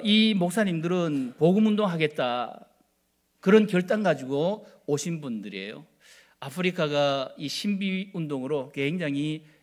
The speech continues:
이게 심각한 그런 상태에 있습니다. 어, 작년 십일월 달에, 어, 가나와 시에라리온 다녀온 선교 보고를 수요 예배 때 말씀을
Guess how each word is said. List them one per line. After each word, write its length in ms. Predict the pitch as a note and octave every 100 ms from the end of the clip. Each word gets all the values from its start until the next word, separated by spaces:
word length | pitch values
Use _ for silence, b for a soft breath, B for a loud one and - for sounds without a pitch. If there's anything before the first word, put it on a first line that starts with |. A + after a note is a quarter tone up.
| -
이게 260 | A#2 A2
심각한 560 | G#2+ - B3 F#3+ D#3 C#3+
그런 220 | G#3+ A3
상태에 340 | G3+ D3+ - C3
있습니다. 360 | - F#2 - _ _ B B B B B B B
어, 260 | C3+ B2 C3
작년 640 | D3+ E3 F3 F3 E3 D3+ -
십일월 380 | - F#3 E3
달에, 600 | D3+ C3+ C3 C3 D#3+ F3+ _ _ _ _ _ b b b
어, 500 | A2+ A2 A2 - - - _ _ _ _ _ _ _
가나와 400 | B2+ D3 D3 C#3
시에라리온 840 | C3 - E3+ D#3+ C#3+ C#3 C3+ D3+ G3
다녀온 380 | C3+ C3+ B2+ B2
선교 360 | F3+ F3 D3
보고를 640 | B2 B2 B2+ B2+ B2+ A2+ A2+
수요 220 | - D3
예배 320 | C3+ B2 A2+
때 100 | A#2+
말씀을 640 | A2+ A#2 - B2+ B2 A#2+